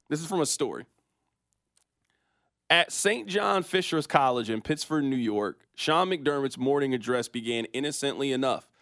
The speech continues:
He told the entire team that they needed to come together, but then sources on hand say he used a very strange example, the terrorist on nine eleven.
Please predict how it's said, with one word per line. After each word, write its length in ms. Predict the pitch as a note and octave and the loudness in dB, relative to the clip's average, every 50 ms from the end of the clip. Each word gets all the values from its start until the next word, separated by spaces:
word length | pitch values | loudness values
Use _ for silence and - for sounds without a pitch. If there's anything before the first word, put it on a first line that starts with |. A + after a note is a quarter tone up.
| _ _ _ | _ _ _
He 120 | - B2+ A#2 | -6 -4 0
told 320 | - D3 D3 E3 F3+ E3 | 2 2 2 2 0 -2
the 120 | F3+ F3+ | -2 0
entire 440 | E3+ E3 - - D#3 D#3 D#3 C#3+ C#3+ | 0 -2 2 2 4 4 4 2 0
team 260 | - - D#3+ D#3 C3+ | 0 0 0 0 0
that 100 | A#2 G#2 | -2 0
they 120 | - A2+ A#2+ | 0 0 0
needed 340 | A#2+ B2 C3+ D3 D3+ C#3+ - | 0 0 0 0 -2 -2 -4
to 80 | C#3 | -4
come 220 | A#2 D3 C#3+ C#3+ C3+ | 0 0 0 0 0
together, 500 | - B2+ C3 D3 C#3 A2 F#2 D2+ E2 F#2 | -2 -2 0 0 0 0 -4 -8 -12 -6
but 200 | - A2 - - | -6 -6 -2 0
then 240 | D#3+ E3 D3 A#2+ G2+ | 0 2 2 0 -2
sources 480 | - - C#3 D3 D#3+ D#3 - D#3+ D3 | -2 0 0 0 0 0 -2 0 2
on 140 | D#3 D3+ C#3+ | 2 2 2
hand 300 | C3+ C#3+ C#3+ D3+ C#3+ B2 | 2 2 2 2 2 0
say 280 | - - A2+ A2 G#2+ A#2 | 0 0 0 0 0 0
he 80 | B2 | 0
used 240 | C3 C#3 C#3+ B2 A#2+ | 0 0 -2 0 0
a 80 | A#2 A2+ | 0 -2
very 340 | G#2+ G#2 B2+ C#3 D#3+ D#3+ C#3+ | 0 0 0 2 2 0 -2
strange 380 | - - C3+ C3+ C#3 C3+ A#2+ | -2 0 0 2 2 0 0
example, 520 | B2 A2 C3 C#3+ C#3 A#2 - - F2+ F2 _ - - - _ - | -2 0 2 2 2 2 0 -4 -12 -12 _ -18 -20 -20 _ -4
the 100 | - B2+ | -4 -4
terrorist 640 | A#2+ - - F3 F3+ F#3+ F3 D3 C3 A#2+ A#2 - - | -2 -2 0 0 2 4 4 2 2 0 -2 -4 -2
on 300 | - C3 C3 B2 A#2+ A#2+ | 0 0 2 2 2 0
nine 340 | B2+ B2+ C3+ D3 D#3 E3+ E3 | 2 2 2 2 2 2 2
eleven. 500 | E3 D#3 D3+ D#3 D#3+ D3 G#2+ F#2+ F2 | 2 2 4 4 2 0 -2 -4 -18